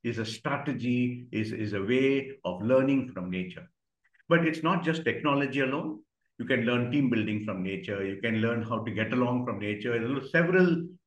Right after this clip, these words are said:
human resource aspects that we can learn from nature too. And the design principles that we saw, those ten design principles, are the design principles that nature uses in order to make design. The ethos of biomimicry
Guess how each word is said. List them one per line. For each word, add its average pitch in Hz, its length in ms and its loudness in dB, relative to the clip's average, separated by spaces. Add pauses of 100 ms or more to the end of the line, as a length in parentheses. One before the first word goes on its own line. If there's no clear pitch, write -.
(220)
human 180 640 2 (180)
resource 135 540 0
aspects 120 500 -2
that 104 140 -2
we 104 80 -4
can 101 200 -6
learn 98 280 0
from 95 320 -6
nature 101 340 -4
too. 170 260 -6 (680)
And 156 160 4
the 135 60 4
design 170 480 4
principles 131 460 2
that 98 160 0
we 107 180 -2
saw, 147 180 0
those 131 300 -2
ten 110 240 0
design 123 360 0
principles, 123 540 -6 (320)
are 113 160 0
the 113 140 0
design 160 420 4
principles 135 520 -2
that 95 180 -4
nature 113 340 -2
uses 123 560 -2 (200)
in 110 140 0
order 143 360 2
to 110 340 -4
make 92 300 -6
design. - 320 -14 (720)
The 131 100 -4
ethos 180 560 2
of - 160 0
biomimicry 117 840 -2